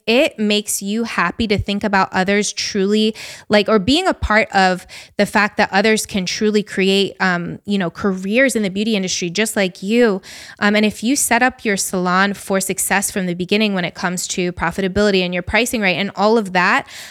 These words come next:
I can promise you that because I open a salon, you know, not just one salon, but two, like, I am more than fine financially. I, I think that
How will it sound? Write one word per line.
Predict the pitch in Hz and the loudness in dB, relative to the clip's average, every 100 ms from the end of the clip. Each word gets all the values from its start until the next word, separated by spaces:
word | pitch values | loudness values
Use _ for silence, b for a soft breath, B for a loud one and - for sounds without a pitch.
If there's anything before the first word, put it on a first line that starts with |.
| B | B
I | 220 277 | -2 0
can | 359 | -2
promise | - 202 226 254 - | 0 2 2 0 0
you | 269 269 247 | 2 2 2
that | 208 196 190 - _ b _ - | 4 4 2 0 _ b _ -2
because | 233 - 208 220 233 | -2 -2 2 2 4
I | 240 - | 2 2
open | 202 196 226 226 | 0 2 2 2
a | 202 | -2
salon, | - 196 180 170 185 254 | -2 -2 0 2 4 4
you | 233 | 2
know, | 196 | 2
not | 180 185 | 2 0
just | 196 - | -2 -4
one | 180 190 | -2 -2
salon, | - 190 185 | 0 0 0
but | 160 | -4
two, | - 208 226 | -2 2 4
like, | 202 - - | 2 0 -2
I | 214 262 294 | 2 4 2
am | 220 208 202 202 B B B B | 2 2 2 0 B B B B
more | 180 196 233 339 359 349 214 | -2 2 6 6 4 0 0
than | 226 214 208 214 | 2 4 2 -2
fine | - 190 175 175 | -2 0 0 -2
financially. | 190 175 170 175 - 180 202 233 - | -2 -2 -2 -6 -4 0 2 2 0
I, | 202 190 202 202 196 | 2 4 4 2 0
I | 202 | -2
think | - 233 240 | 0 -2 0
that | 220 202 196 - | 2 4 2 0